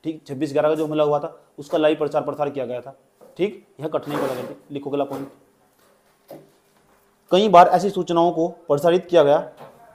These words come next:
जो राष्ट्र की आंतरिक सुरक्षा के लिए खतरा है। कई बार मीडिया में ऐसी समस्याओं को प्रचा-, प्रसारित किया गया, कई बार मीडिया में ऐसी सूचनाओं को प्रसारित किया गया।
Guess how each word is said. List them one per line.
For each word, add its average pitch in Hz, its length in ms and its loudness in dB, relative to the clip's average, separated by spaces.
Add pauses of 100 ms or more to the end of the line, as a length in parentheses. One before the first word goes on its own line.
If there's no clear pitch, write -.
(120)
जो 170 100 4
राष्ट्र 165 260 4
की 202 140 -4
आंतरिक 160 380 -4
सुरक्षा 156 300 0
के 160 100 -2
लिए 151 100 -2
खतरा 143 260 0
है। 107 180 -8 (1700)
कई 175 160 -2
बार 151 460 0 (440)
मीडिया 156 300 0
में 170 200 -4
ऐसी 165 200 -10
समस्याओं 165 380 -8
को 165 60 -10
प्रचा-, 151 260 -6
प्रसारित 156 540 -8
किया 139 120 -4
गया, 131 220 -8 (960)
कई 160 140 -2
बार 147 460 0 (560)
मीडिया 156 340 -2
में 151 240 -6 (1500)
ऐसी 160 260 -2
सूचनाओं 165 360 -6
को 175 80 -4
प्रसारित 151 360 -6
किया 151 140 -4
गया। 131 160 -4